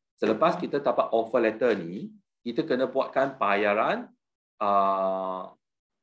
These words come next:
yuran pendaftaran. Okey, selepas kita buatkan bayaran yuran pendaftaran, barulah kita dapat download offer letter tersebut dan terima offer tersebut.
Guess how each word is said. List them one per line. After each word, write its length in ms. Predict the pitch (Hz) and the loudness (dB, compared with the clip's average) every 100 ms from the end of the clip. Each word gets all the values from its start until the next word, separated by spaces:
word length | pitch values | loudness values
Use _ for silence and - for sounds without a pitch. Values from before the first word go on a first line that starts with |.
| _ | _
yuran 440 | 120 120 139 151 - | -4 0 0 0 -4
pendaftaran. 840 | 95 95 104 104 104 101 98 - - _ _ _ _ _ - | -6 -4 -6 -4 0 2 0 -2 -14 _ _ _ _ _ -4
Okey, 360 | 131 202 - _ _ | -2 -2 -8 _ _
selepas 400 | 110 123 165 170 | -2 0 2 0
kita 240 | 135 147 127 | -2 -4 -2
buatkan 440 | 139 - 139 131 | -4 -2 -2 0
bayaran 460 | 113 113 117 143 151 - | 0 2 2 -2 -4 -10
yuran 360 | 117 120 143 165 | -4 -2 -2 -2
pendaftaran, 720 | 95 95 101 - 98 92 156 214 - _ - | -4 -2 -2 -2 -2 -2 -6 -12 -20 _ 0
barulah 480 | 120 139 196 151 95 | 4 4 4 0 -2
kita 320 | 104 104 127 | -6 -8 -4
dapat 400 | 113 - 135 - _ _ _ | -2 0 -2 -4 _ _ _
download 640 | - 135 156 165 175 - | 2 2 4 2 0 -2
offer 400 | 107 113 113 131 | -4 -2 0 -2
letter 240 | 110 107 123 | -2 -4 -6
tersebut 720 | 95 - 95 85 90 147 - _ | -8 -10 -10 -6 -6 -8 -12 _
dan 480 | 95 92 185 247 - _ _ _ _ _ _ _ - | 0 2 0 -6 -18 _ _ _ _ _ _ _ 0
terima 400 | 107 113 120 - | 2 2 0 -4
offer 240 | 104 120 | -4 -2
tersebut. 480 | 98 - 101 92 | -4 -8 -8 -10